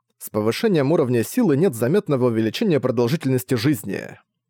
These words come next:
Такой экстраординар класса Альфа, как Цинь Юян, приравнивался к рыцарю небесного ранга мира Сардии. По идее, продолжительность его жизни должна была составлять от двухсот до трехсот лет. Сейчас он должен был находиться в расцвете сил,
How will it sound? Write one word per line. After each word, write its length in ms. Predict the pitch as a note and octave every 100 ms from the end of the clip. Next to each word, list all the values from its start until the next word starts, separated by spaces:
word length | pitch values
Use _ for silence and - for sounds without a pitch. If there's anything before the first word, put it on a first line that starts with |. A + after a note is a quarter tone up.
| _ _ _
Такой 340 | - G2 B2 C#3+
экстраординар 540 | - B2+ G#2+ A2+ D3
класса 400 | B2 C3+ - -
Альфа, 300 | D#3 E3 B2
как 140 | G#2+
Цинь 220 | - D3+ B2
Юян, 420 | A2 E3+ B2+ G#2+ _ _ _ _ -
приравнивался 720 | G#2+ C3 G3+ E3+ C#3 B2+ E3
к 60 |
рыцарю 340 | F3 A3+ E3 B2+
небесного 500 | A2+ A2 - A#2+ A2
ранга 300 | C#3 C3+ B2+
мира 180 | C3+ B2+
Сардии. 720 | - D3 G2+ F#2+ C2 - F#2+ _ _ _ _ _ _ -
По 180 | G#2 G2+
идее, 320 | G#2+ C#3 D3+
продолжительность 720 | A#2+ G#2 G#2 F#3+ F3+ C#3+ -
его 160 | A#2
жизни 320 | G#2+ F#3+ F#3 B2+
должна 340 | A2+ G#2 E3
была 180 | B2 C3
составлять 460 | - G#2+ G#2+ B2+
от 80 | D3+
двухсот 400 | A2 G#2+ - G3+
до 100 | B2+
трехсот 380 | - A2 - -
лет. 380 | B2 - - - _ _ _ _
Сейчас 380 | - B2+ C#4 A#3+
он 100 | C#3
должен 320 | G#3+ D3 B2+
был 160 | D3 D3
находиться 460 | A#2+ B2 A3 A#2+
в 40 | A2
расцвете 360 | G#2 C3 A#2+
сил, 420 | G#2 F#3 F3 A2+